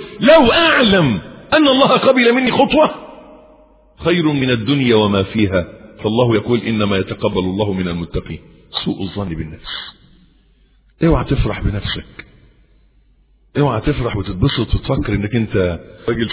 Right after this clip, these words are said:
سني ولحيتك شبرين وعمال تقول لي: "انا ملتزم مش عارف من كام سنة، طالب علم". يا عم،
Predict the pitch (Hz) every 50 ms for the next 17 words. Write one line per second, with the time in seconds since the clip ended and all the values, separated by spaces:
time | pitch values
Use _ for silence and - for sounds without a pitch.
0 | - 156 151 143 131 123 117 110 107 104 - 123 135 135 110 113 104 - - 107
1 | 98 107 120 135 139 135 127 117 - - - - - - - - - 95 107 117
2 | 123 139 117 - - 143 135 127 127 117 - - - - - - 120 123 123 123
3 | 123 113 - - 165 170 - 156 147 127 117 110 95 - - 78 85 98 104 -
4 | 131 156 156 117 143 139 123 - 151 147 127 - 151 143 131 104 - - - -
5 | - - - 160 170 185 190 185 165 135 139 170 208 202 190 180 160 143 120 107
6 | - - - - - - - - - - - - 135 131 135 151 151 143 123 107
7 | 95 95 92